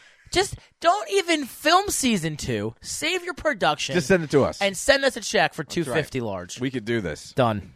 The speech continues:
Speaker 2: Do it.
Speaker 1: Let's do it.
Speaker 2: Sign us up.
Speaker 1: Done.
Speaker 2: Look out. The Hunted season two. It's on the way. Hey, real quick. Uh, I forgot to mention this. Uh, earlier in the week, I was out for a run.
Speaker 1: Yep.
Speaker 2: And it was really nice out.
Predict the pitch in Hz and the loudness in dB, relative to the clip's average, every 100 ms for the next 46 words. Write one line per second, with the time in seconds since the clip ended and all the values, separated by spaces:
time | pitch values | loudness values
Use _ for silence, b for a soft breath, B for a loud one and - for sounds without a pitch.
0 | - 95 98 117 82 - _ 113 95 98 | -20 -12 -2 0 0 -6 _ -16 -6 -2
1 | 92 156 147 147 127 139 110 - - 120 | 0 0 0 -2 -4 -2 -2 -4 -2 0
2 | 107 110 _ _ _ 101 147 147 135 127 | -2 -8 _ _ _ -6 -4 0 2 2
3 | 117 113 139 135 127 113 - 117 110 104 | 2 0 2 2 0 -4 -4 -4 -4 -6
4 | - 104 90 b b b 98 - 101 101 | -4 -4 -4 b b b -6 -2 0 2
5 | 98 90 110 131 147 - 131 101 - 104 | 2 0 2 4 6 6 0 0 -4 -2
6 | 107 117 123 120 107 101 98 92 - 92 | -2 0 0 0 -2 -2 -4 -8 -4 -2
7 | 90 90 104 123 117 104 104 107 87 90 | 0 0 0 2 4 4 2 2 0 0
8 | 90 - 82 85 78 78 - - - - | -2 -2 0 0 -2 -6 -14 -14 -8 -2
9 | 95 92 92 110 85 73 - 52 | 0 0 0 2 0 -2 -6 -12